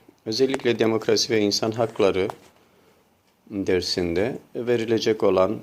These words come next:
performans ya da proje konularında, e, kendime göre birkaç başlık belirledim.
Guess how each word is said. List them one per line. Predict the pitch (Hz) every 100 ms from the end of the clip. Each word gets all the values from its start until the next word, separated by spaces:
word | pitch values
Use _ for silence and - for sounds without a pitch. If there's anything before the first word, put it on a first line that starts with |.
| -
performans | 110 107 120 113 110 101 110 - 104
ya | 101 95
da | 120 - -
proje | 123 123 113 104 85 -
konularında, | 107 95 95 92 87 85 87 113 196 - _ - - - _ _ -
e, | 117 113
kendime | - 160 165 165
göre | 156 117 110 143 -
birkaç | - 139 170 -
başlık | 151 147 - -
belirledim. | 165 143 101 92 110